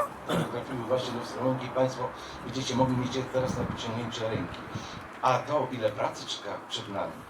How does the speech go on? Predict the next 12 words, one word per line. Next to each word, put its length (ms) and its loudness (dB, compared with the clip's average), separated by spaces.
jeszcze 280 -2
przez 240 -8
wiele 240 -4
lat, 240 -2
to 100 2
fakt, 300 4
że, 100 -6
proszę 200 -2
Państwa, 280 4
po 140 4
raz 160 2
pierwszy 520 2